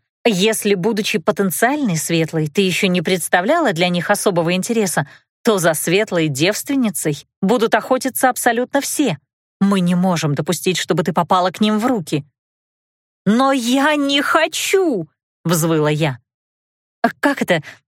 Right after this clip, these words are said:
«не хочу»?» Марьяна нахмурилась. «Это обязательно,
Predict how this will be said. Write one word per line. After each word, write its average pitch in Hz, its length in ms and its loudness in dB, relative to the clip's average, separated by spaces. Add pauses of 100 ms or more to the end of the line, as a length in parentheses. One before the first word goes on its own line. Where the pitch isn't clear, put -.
(180)
«не 220 240 2
хочу»?» - 500 -4 (640)
Марьяна 185 480 2
нахмурилась. 202 680 -2 (760)
«Это 226 220 2
обязательно, 185 720 -2